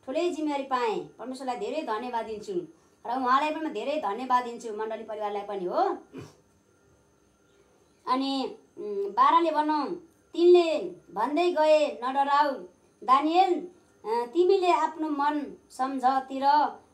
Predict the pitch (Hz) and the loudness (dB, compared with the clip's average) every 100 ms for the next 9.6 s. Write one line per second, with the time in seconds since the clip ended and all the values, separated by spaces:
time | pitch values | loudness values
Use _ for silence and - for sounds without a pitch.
0 | - 254 269 311 349 320 302 285 277 277 | -4 -2 4 4 4 0 0 0 -2 -6
1 | 269 269 254 254 269 294 277 269 - 262 | 0 4 4 2 -4 -6 -10 -14 0 0
2 | 262 254 214 - _ _ - 302 311 311 | 0 -4 -12 -16 _ _ -2 0 0 -2
3 | 302 285 277 277 262 262 254 262 262 254 | -2 -4 -2 -2 -2 -2 0 0 0 -4
4 | 247 202 - _ - 294 311 330 - 302 | -6 -8 -14 _ -8 -4 0 -2 -2 -4
5 | 277 285 320 302 370 415 - - _ _ | -4 -6 -4 0 2 2 -2 -8 _ _
6 | _ - 320 339 320 302 269 - _ _ | _ -8 2 4 6 6 2 -4 _ _
7 | _ - 285 302 - 359 320 320 311 311 | _ -6 2 2 6 6 6 2 0 0
8 | 277 - 302 294 294 277 180 190 254 254 | 0 -6 -4 -2 -2 -4 -6 -4 -4 -6
9 | 247 - 277 302 240 - | -10 -4 4 4 4 -2